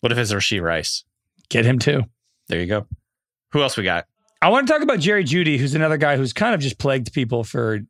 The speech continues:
Speaker 2: s-, season after season here. But, you know, I s-, I've, everyone, the thing on Jerry Jeudy is, like, he's so talented, route running, separation. The thing about that is it's all still very true. Graham Barfield had a tweet.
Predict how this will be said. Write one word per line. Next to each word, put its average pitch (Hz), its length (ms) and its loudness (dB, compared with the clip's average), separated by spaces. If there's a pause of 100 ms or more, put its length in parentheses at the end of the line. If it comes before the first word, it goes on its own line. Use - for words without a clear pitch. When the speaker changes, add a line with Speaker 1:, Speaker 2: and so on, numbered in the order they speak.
Speaker 2:
s-, - 240 -12
season 131 380 0
after 120 160 -2
season 127 380 0
here. 139 340 2 (1000)
But, 214 500 2 (400)
you 220 140 2
know, 175 460 2 (440)
I 180 120 4
s-, - 180 -4 (680)
I've, 185 300 0 (300)
everyone, 330 300 2
the 220 100 2
thing 311 220 0
on 240 120 2
Jerry 185 220 2
Jeudy 156 220 0
is, 127 120 -2
like, 117 140 2
he's 127 160 -4
so 147 100 0
talented, 123 560 -2
route 113 220 0
running, 117 320 0 (500)
separation. 147 720 0 (760)
The 190 60 0
thing 311 200 2
about 277 180 2
that 208 140 2
is 185 120 2
it's 190 120 0
all 226 180 2
still 240 220 0
very 190 340 2
true. 180 400 0 (400)
Graham 175 220 0
Barfield 175 400 2
had 151 80 0
a 147 80 -2
tweet. 151 380 -2